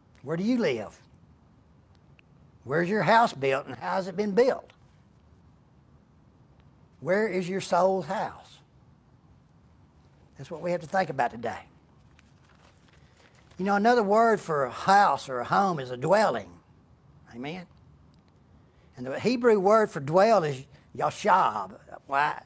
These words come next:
Y A W S H A B. And it means to dwell, to remain, to sit down, to stay, to have one's abode to live in.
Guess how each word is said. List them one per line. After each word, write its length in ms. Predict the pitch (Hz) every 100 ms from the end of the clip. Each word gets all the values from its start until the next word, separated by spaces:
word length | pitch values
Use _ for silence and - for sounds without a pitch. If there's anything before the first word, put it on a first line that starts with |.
| -
Y 300 | 139 160 170
A 80 |
W 320 | 160 165 139 147
S 200 | 143 -
H 200 | 143 139
A 80 | 143
B. 340 | 139 131 104 - _ _ _ _ _ _ _ _ _
And 100 | 120
it 80 | 127
means 220 | 151 170
to 120 | - 131
dwell, 720 | 135 143 185 214 233 247 233 - _ _ _ _ _ _ _ -
to 100 | 123
remain, 800 | 120 131 170 208 220 220 220 214 - _ _ _ _ _ _ -
to 80 | -
sit 300 | - 196 175
down, 520 | 170 190 190 190 185 _ _ _ _ _ _ - -
to 80 | 113
stay, 680 | - 139 135 143 151 160 147 _ _ _ _ _ _ _ _ _ _ _ _ -
to 80 |
have 300 | - 143 160
one's 240 | 165 180 156
abode 500 | 135 131 139 185 165
to 80 | 135
live 260 | 147 185
in. 400 | 190 190 190 190